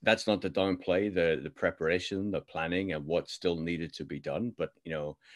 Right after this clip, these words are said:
the updates to the various tools that are actually are being used within the workplace, the, the digital solutions are a great help. Um, and again, it's, this is the pre-planning phase, but then it, once,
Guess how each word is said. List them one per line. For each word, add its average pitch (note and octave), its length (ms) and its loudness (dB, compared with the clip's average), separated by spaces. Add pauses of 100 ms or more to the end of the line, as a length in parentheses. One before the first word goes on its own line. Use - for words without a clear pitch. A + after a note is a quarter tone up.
(220)
the F#2 100 4
updates - 480 0
to F#2+ 120 -8
the D#2+ 100 -4
various E2 460 0
tools F#2 420 -6
that D#2+ 140 -2
are D#2+ 60 0
actually D#2+ 380 -6
are D#2 80 -4
being D2+ 220 -4
used D#2 300 -6
within D2+ 240 -6
the D#2 60 -6
workplace, D#2 580 -4
the, C#2 280 -4 (280)
the E2 100 -8
digital D#2 380 -6
solutions D2+ 840 -6
are D2 160 -2
a D2 80 -4
great E2 260 -4
help. D#2 260 -4 (640)
Um, D2 540 -4
and A2+ 100 0
again, F2+ 200 0
it's, E2 200 -6 (100)
this F#2 160 -8
is D#2+ 100 -10
the E2+ 80 -10
pre-planning E2+ 600 -2
phase, D#2 300 -2
but D#2+ 180 -8
then F2+ 360 2
it, - 200 -8
once, F2 460 -4